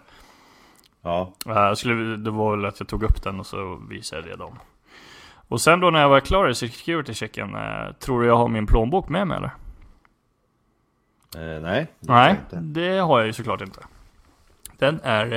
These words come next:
Speaker 2: eh, gånne. Eh, så jag springer tillbaka och bara, "Du, eh, jag tror jag glömde min plånbok där ute." De bara, "Ah, okej, eh, ja, men du får gå ut igen då." Jag bara, "Ah, okej." Så fick jag typ snacka med fem olika personer för att komma ur security-checken, liksom.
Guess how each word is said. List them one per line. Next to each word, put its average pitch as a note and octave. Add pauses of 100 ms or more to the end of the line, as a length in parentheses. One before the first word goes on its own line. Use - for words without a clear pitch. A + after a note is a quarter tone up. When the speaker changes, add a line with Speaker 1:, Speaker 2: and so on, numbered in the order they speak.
(140)
Speaker 2:
eh, G2+
gånne. B2 (1160)
Eh, G#2+
så G#2+
jag B2
springer D#3
tillbaka C#3
och -
bara, G#2+
"Du, A2
eh, A2
jag A#2+
tror F3
jag A2+
glömde A2
min G#2
plånbok B2
där G2+
ute." F#2+ (100)
De B2
bara, G#2
"Ah, C3+
okej, A2+
eh, G#2+ (800)
ja, C3
men A#2
du A2+
får D#3
gå C#3
ut F3+
igen F#2+
då." G2
Jag A#2
bara, A2
"Ah, C3+
okej." A#2
Så B2+
fick B2
jag B2
typ A#2+
snacka -
med A2+
fem B2
olika A#2
personer A#2
för A2+
att A2
komma A#2
ur B2+
security-checken, A2+
liksom. -